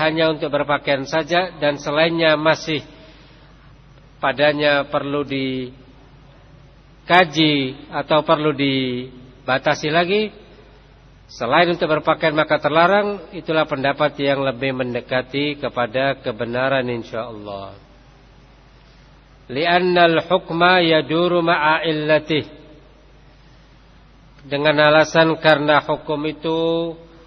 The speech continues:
berkaitan dengan sebabnya. Nah, hukum itu diletakkannya suatu hukum karena illahnya. Illah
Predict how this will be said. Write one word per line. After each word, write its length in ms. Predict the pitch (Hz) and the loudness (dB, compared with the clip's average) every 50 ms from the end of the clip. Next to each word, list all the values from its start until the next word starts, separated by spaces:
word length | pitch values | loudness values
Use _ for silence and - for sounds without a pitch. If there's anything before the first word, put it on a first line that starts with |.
| - - - - - - - - - | -20 -20 -20 -20 -20 -20 -20 -20 -14
berkaitan 1040 | - 127 139 143 139 135 - - - 156 156 160 156 151 - - 160 156 151 143 135 | -6 -2 -2 -2 -2 -4 -6 -4 0 2 2 2 0 -2 0 0 0 0 0 -2 -2
dengan 480 | 147 143 143 147 151 151 147 147 147 | -2 0 2 4 4 4 4 2 -4
sebabnya. 1120 | 139 - - 156 127 120 135 143 143 139 139 - 139 131 131 131 127 120 113 104 95 90 85 - - - - - - - _ _ _ _ _ _ _ _ _ _ _ - - - _ _ _ _ - | -8 -4 -6 -6 -6 -2 0 0 0 0 0 -6 -8 -4 -2 0 0 0 0 -2 -4 -8 -14 -18 -20 -20 -20 -20 -20 -20 _ _ _ _ _ _ _ _ _ _ _ -20 -20 -20 _ _ _ _ -18
Nah, 320 | 120 113 113 107 101 98 98 98 98 - - - - - - | -12 -10 -10 -10 -10 -12 -16 -20 -20 -20 -20 -20 -20 -12 -6
hukum 320 | - 139 135 - 147 135 139 | -6 -6 -4 -4 -4 -2 -2
itu 520 | 139 135 - 156 165 180 196 202 214 208 - - - - - - - - - - - _ - - | -2 -2 0 0 2 2 2 0 -2 -4 -8 -16 -20 -20 -20 -20 -20 -20 -20 -20 -20 _ -16 -8
diletakkannya 800 | 123 127 131 143 143 - 165 175 175 - 185 185 180 175 170 160 | -6 -2 -2 -2 0 0 -2 -2 -2 0 0 0 2 2 2 2
suatu 340 | 143 - 165 156 151 - 143 - | 2 0 -2 -4 -2 -2 -4 -4
hukum 320 | - - - 196 196 190 175 | -4 -4 -2 -2 -4 -2 -2
karena 640 | - 180 170 165 160 165 170 175 180 180 180 - | 0 0 0 0 0 0 2 2 2 2 0 -2
illahnya. 1200 | 156 170 180 180 175 170 165 160 160 175 175 160 - - 127 131 139 147 156 151 135 113 107 - - - - - - - - - - - | -2 -2 -2 0 -2 -2 -2 0 4 4 4 4 2 -2 -14 -8 -2 2 4 4 4 2 0 -6 -16 -20 -20 -20 -20 -20 -20 -20 -18 -8
Illah 340 | - 156 151 151 160 156 | -6 -6 -2 0 2 2